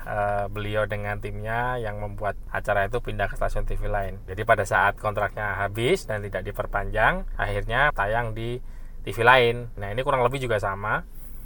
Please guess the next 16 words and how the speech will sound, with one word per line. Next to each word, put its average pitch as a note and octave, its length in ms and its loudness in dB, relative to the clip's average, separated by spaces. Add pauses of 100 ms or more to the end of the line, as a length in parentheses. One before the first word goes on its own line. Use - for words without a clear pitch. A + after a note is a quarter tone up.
(180)
Eh, G2+ 240 0
kontrak G2+ 560 -2
dari G2+ 500 -2
I G2+ 60 -2
L F#2+ 160 0
C G#2+ 160 -6
itu C3 160 -2
sudah G#2+ 160 0
habis F#2+ 320 -4
dengan G2 160 -2
T G2 160 -8
V G#2+ 160 -4
One, A2+ 80 0
makanya G#2+ 560 -4 (400)
tidak F#2 240 -4
diperpanjang. F#2+ 720 -4